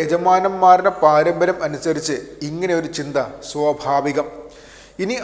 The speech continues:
അഴിമതി ഒന്നും ഇല്ലെങ്കിലും കേരള വികസനത്തിൽ വലിയൊരു കുതിച്ചുചാട്ടത്തിന് അടിത്തറ പാകിക്കൊണ്ടിരിക്കുന്ന കിഫ്ബിയെ അവർക്ക് തകർക്കണം. ആരൊക്കെയാണ്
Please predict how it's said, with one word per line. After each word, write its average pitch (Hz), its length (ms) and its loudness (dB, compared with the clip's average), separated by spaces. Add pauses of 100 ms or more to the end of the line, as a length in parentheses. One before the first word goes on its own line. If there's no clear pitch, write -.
അഴിമതി 240 420 2 (120)
ഒന്നും 226 180 -2 (100)
ഇല്ലെങ്കിലും 185 460 -2 (260)
കേരള 175 300 2 (100)
വികസനത്തിൽ 170 560 -4 (180)
വലിയൊരു 175 460 0
കുതിച്ചുചാട്ടത്തിന് 160 920 -2 (200)
അടിത്തറ 151 380 0 (320)
പാകിക്കൊണ്ടിരിക്കുന്ന 156 880 -2 (220)
കിഫ്ബിയെ 156 500 -4 (220)
അവർക്ക് 147 360 -6
തകർക്കണം. 139 420 -4 (920)
ആരൊക്കെയാണ് 208 580 6